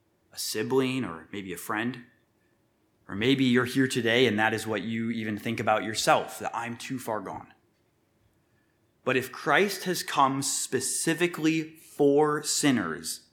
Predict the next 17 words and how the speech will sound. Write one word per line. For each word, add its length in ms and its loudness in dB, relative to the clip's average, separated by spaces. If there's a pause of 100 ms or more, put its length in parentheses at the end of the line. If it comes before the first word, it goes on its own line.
(160)
who 180 -4
are 100 -6
sick 400 -4
with 160 -4
sin, 380 -8 (1200)
then 220 0
our 200 6
sin, 460 6
far 320 6
from 260 0
making 340 2
us 260 0
ineligible, 920 4 (840)
makes 240 0
us 160 0
perfect 580 -4
candidates 720 -6